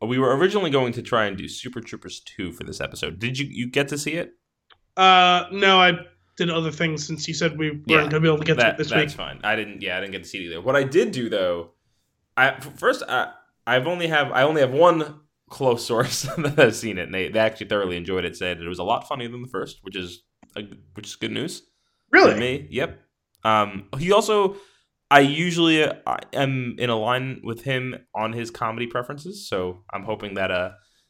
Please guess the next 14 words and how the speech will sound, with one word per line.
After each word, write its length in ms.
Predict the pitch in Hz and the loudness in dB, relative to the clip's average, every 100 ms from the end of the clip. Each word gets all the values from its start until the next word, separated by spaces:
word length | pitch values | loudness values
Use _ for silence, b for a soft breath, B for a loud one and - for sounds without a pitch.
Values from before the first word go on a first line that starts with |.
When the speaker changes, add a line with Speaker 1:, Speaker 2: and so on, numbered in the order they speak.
| _ | _
Speaker 1:
that, 140 | 104 | -2
that 100 | 101 101 | -2 -2
holds 220 | 104 101 | -4 -6
true 200 | - 113 | -8 -8
for 80 | 127 | -8
me. 180 | 151 170 _ _ _ _ - | -10 -12 _ _ _ _ 2
Uh, 360 | 101 92 80 - | 4 4 2 0
I 60 | 113 | 0
will 140 | 131 170 | 2 2
say 180 | 165 | 4
I 120 | 135 113 | 4 4
rewatched 520 | 143 185 156 156 - | 2 2 2 0 -6
Super 240 | 131 120 | -6 -6
Troopers, 440 | 95 82 - - | -6 -8 -8 -12